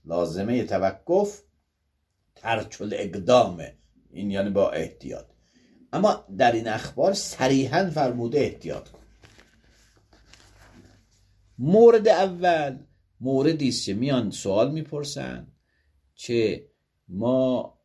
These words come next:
می‌دونیم مسئله رو که هر کس صید کند در حال احرام کفاره داره، این مسئله روشنه برای ما، اما این نکته رو نمی‌دونیم.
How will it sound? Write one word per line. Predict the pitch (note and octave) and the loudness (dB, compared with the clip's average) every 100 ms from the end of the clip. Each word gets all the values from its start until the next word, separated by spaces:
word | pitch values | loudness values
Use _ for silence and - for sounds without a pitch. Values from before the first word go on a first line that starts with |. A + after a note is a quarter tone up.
| _ _ _ _ _ _ - | _ _ _ _ _ _ -6
می‌دونیم | C#3 A2+ E2+ D2 B1 - | -2 0 -2 -4 -10 -14
مسئله | A1+ D#2 - C#2+ C#2+ | -14 -10 -6 -4 -6
رو | B1+ - _ _ _ _ - | -8 -14 _ _ _ _ -18
که | - B2 C3 B2 - _ _ _ _ | -6 -2 -2 -4 -10 _ _ _ _
هر | A2 C3 | 0 2
کس | - - F#2 D#2 - - _ _ _ _ _ _ _ _ _ _ _ - | 2 -4 -4 -4 -10 -14 _ _ _ _ _ _ _ _ _ _ _ -12
صید | - - - B2 E3+ E3 A2 F#2+ | -6 -2 0 6 8 8 4 -4
کند | - F#2 F2 F2 - | -10 -10 -10 -10 -8
در | E2+ | -8
حال | E2 F2+ F2 | -6 -6 -6
احرام | D2 - G2 D3+ E3 | -8 -8 -6 -4 -4
کفاره | - E2 - D#2 D2 | -4 -4 -4 -6 -6
داره، | C#2+ - - _ _ _ _ _ _ _ _ _ _ _ _ _ _ _ - - _ | -8 -12 -18 _ _ _ _ _ _ _ _ _ _ _ _ _ _ _ -20 -20 _
این | - A#2 | -8 -4
مسئله | F#2+ - F2+ B2 - | -4 -2 0 0 -2
روشنه | - E2 F2+ B2 F2 | -8 -6 -2 -2 -2
برای | B1 A1+ G#1 | -6 -8 -12
ما، | G1+ - _ _ _ _ _ _ _ _ _ _ - | -20 -20 _ _ _ _ _ _ _ _ _ _ -6
اما | D#3+ F#3+ G3+ | -2 2 2
این | F3+ G#3 F3 - G#2+ | 0 -2 -6 -4 -6
نکته | - A2 | -6 -4
رو | F2+ | -4
نمی‌دونیم. | E2 D#2+ C#2+ C#2 B1+ A1+ | -4 -6 -8 -10 -14 -16